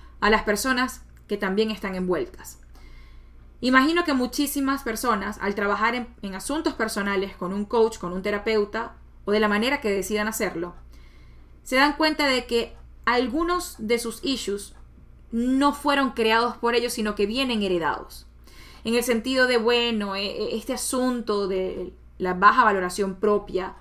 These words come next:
de la autoestima deficiente, es algo que yo también tomé de mi ambiente inmediato, lo vi en mi mamá, lo vi en mis hermanas.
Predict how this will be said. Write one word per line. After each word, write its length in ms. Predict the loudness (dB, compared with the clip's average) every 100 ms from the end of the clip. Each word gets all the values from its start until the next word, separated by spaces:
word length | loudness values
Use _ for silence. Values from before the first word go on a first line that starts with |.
| -20 -20 -20 -20 -20 -6
de 320 | 2 4 4
la 80 | 0
autoestima 520 | -2 -6 -4 0 2
deficiente, 600 | 2 0 -2 -2 -2 -2
es 80 | 0
algo 260 | 2 2
que 140 | 2 0
yo 120 | 0
también 440 | -2 0 0 0
tomé 340 | -2 -2 0 0
de 80 | 0
mi 100 | -2
ambiente 680 | -2 -2 -2 -4 -6 -6 -14 -20 -14
inmediato, 880 | -4 -2 0 2 4 4 2 -4 -6 -10 -20 -12
lo 180 | 2 4
vi 140 | 4 2
en 100 | 2
mi 80 |
mamá, 360 | 0 0 0 2
lo 140 | 0
vi 160 | 0 0
en 80 | 0
mis 160 | 0
hermanas. 540 | -2 0 -2 -2 -10